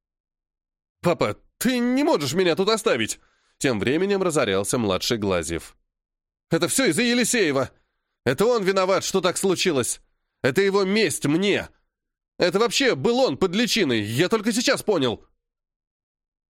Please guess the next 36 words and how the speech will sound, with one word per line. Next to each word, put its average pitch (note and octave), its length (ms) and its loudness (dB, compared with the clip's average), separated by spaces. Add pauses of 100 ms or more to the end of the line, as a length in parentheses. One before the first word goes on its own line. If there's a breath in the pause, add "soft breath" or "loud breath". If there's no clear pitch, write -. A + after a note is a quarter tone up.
(280)
Если C3+ 420 -2
учесть, C#3+ 480 -2
что A#2+ 280 -2
Роман B2+ 460 -2
был A#2 160 -2
как A2+ 160 -4
раз A2+ 180 -2
в - 100 -18
том B2+ 260 -2
теле, G#2+ 420 -2
в - 80 -10
которое A2 320 0
он G#2 180 -2
стрелял A#2 640 -2
и F#2+ 120 -4
в - 80 -10
подмене A2 380 -2
которого G2+ 380 -2
сейчас G#2+ 380 -2
обвинял G#2+ 420 -2
меня, G#2 480 -2 (340 soft breath)
звучало A2 580 0
это F#2 180 -4
смешно. D#2+ 500 -8 (880)
Скептические - 720 -2
усмешки F#3 480 -2
появились D3+ 580 0
не F#3 120 2
только C3+ 340 0
на A#2+ 80 0
лице A#2 300 0
императора G2+ 500 -2
Ефремова, G3+ 720 -2
но C#3 220 0
и D#3+ 80 0
Глазьева-старшего. F#2 1120 -4